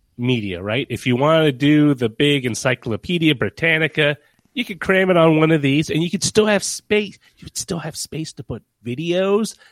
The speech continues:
little movies and things on it. You wanna learn about, like, you know, dolphins? You have a little picture of 'em swimming around. Uh, you wanna know how, like, I don't know,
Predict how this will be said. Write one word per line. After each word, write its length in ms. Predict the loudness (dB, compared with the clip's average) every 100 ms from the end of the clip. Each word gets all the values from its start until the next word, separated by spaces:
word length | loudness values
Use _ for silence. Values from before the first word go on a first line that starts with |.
| _ -6
little 160 | -6
movies 640 | -2 2 2 2 -2 -4 -6
and 100 | -6
things 440 | -2 -2 -2 -2
on 180 | 0 0
it. 160 | 0 0
You 120 | 0
wanna 200 | 2 2
learn 220 | 2 2
about, 300 | 2 2 2
like, 260 | -2 -2 0
you 80 |
know, 160 | 0 0
dolphins? 760 | -2 -2 -2 -2 -2 -2 -4 -10 _ _ _
You 220 | _ -12
have 20 |
a 80 | -8
little 100 | -8
picture 400 | -6 -10 -6 -4
of 80 | -4
'em 180 | -6 -8
swimming 440 | -14 -6 -2 2
around. 540 | 2 2 2 4 2 0 _ _ _
Uh, 300 | 0 4 4 4
you 140 | 4
wanna 220 | 6 4
know 260 | 6 6 4
how, 320 | 2 2 2
like, 300 | 2 0 0
I 100 | 0
don't 140 | 2
know, 260 | 2 0 -2